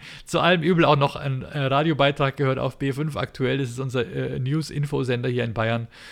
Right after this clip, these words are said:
wo sie einen Hersteller aus, aus Mittelfranken interviewt haben. Ich glaub, Freepar heißen die. Der sagt, das ist irre, das ist für ihn, das ist eine neue Goldgräberzeit. Die Leute kaufen Klopapier, die Irren.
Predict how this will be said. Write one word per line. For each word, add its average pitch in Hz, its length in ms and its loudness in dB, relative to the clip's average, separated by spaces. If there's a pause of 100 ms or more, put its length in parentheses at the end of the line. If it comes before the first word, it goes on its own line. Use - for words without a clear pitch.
(300)
wo 143 300 2
sie 147 140 2
einen 135 240 -2
Hersteller 131 600 0
aus, 123 420 -4 (360)
aus - 500 -2
Mittelfranken 135 720 2
interviewt 117 440 -2
haben. 123 240 -4
Ich 117 100 -10
glaub, 113 200 -2
Freepar 127 540 -4
heißen 110 300 -4
die. 120 240 -4 (760)
Der 127 140 4
sagt, 123 440 2 (720)
das 131 140 -2
ist 147 220 -4
irre, 170 280 2
das 131 120 -2
ist 143 360 -6
für 160 100 -2
ihn, 156 180 -2
das 143 140 -10
ist - 120 -6
eine 147 100 0
neue 156 200 2
Goldgräberzeit. 131 1040 2 (280)
Die 139 60 -4
Leute 151 260 2
kaufen 151 320 2
Klopapier, 165 640 2
die 147 200 -6
Irren. 170 340 4